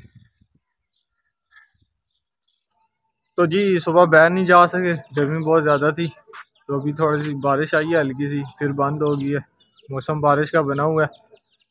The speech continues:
इंशाल्लाह कल जाएंगे आपको लेके उधर। तो अभी अफ्तारी पे जाना है, उससे पहले मुर्गियों को थोड़ा सा डाल देते हैं, रोटी वगैरह डाल देते हैं मुर्गियों को थोड़ी सी, और फिर जाते हैं जी अफ्तारी की तरफ।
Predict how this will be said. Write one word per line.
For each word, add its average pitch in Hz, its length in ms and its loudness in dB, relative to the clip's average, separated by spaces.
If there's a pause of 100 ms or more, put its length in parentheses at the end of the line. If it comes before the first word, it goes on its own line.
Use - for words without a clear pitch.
(180)
इंशाल्लाह 160 400 2
कल 170 240 4
जाएंगे 165 380 0
आपको 151 340 4
लेके 143 320 -2
उधर। 147 180 -2
तो - 1120 -10
अभी 143 320 -4
अफ्तारी 143 380 0
पे 165 120 -2
जाना 147 300 -2
है, 160 60 -4 (440)
उससे 147 240 -8
पहले 143 280 0
मुर्गियों 147 420 -4
को 151 120 -2
थोड़ा - 880 -10
सा 147 220 -6
डाल 139 280 -2
देते 147 240 -8
हैं, 143 100 -6 (880)
रोटी 139 240 -4
वगैरह 147 300 2
डाल 139 260 0
देते 151 180 -4
हैं 151 80 -2
मुर्गियों 139 340 -6
को 147 120 -6
थोड़ी 135 240 -4
सी, 143 140 -8 (720)
और 143 220 -8
फिर 143 120 0
जाते 135 340 0
हैं 139 120 -4
जी 135 120 -2
अफ्तारी 135 360 -2
की 147 120 -4
तरफ। 143 340 -4